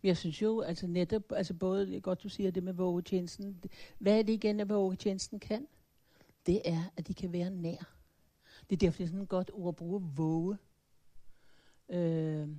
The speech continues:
og, og våge sammen med. Det betyder netop ikke, at man kan,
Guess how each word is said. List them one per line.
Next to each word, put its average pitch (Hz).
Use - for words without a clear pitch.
og, 196
og 165
våge 170
sammen 170
med. 160
Det 170
betyder 196
netop 190
ikke, 196
at 185
man 180
kan, 175